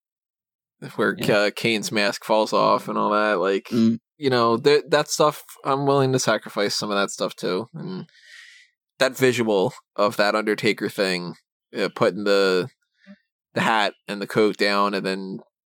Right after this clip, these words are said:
Speaker 1: "It's my yard now" and all that, that's one of my favorite moments from the past bunch of years.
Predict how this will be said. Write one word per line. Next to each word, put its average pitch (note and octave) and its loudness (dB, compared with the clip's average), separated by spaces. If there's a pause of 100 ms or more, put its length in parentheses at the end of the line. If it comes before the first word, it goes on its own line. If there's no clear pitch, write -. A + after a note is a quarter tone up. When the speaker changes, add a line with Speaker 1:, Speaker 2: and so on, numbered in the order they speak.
(400)
Speaker 1:
"It's - -12
my G#2+ 4
yard G#2 2
now" G2+ 0
and G2+ 0
all G2 2
that, F#2 0
that's B2+ -2
one C#3 2
of B2 2
my A2+ 0
favorite A2 0
moments G2 -6
from G#2+ -10
the F#2+ -8
past - -4
bunch - -6
of F#2 -6
years. F2+ -6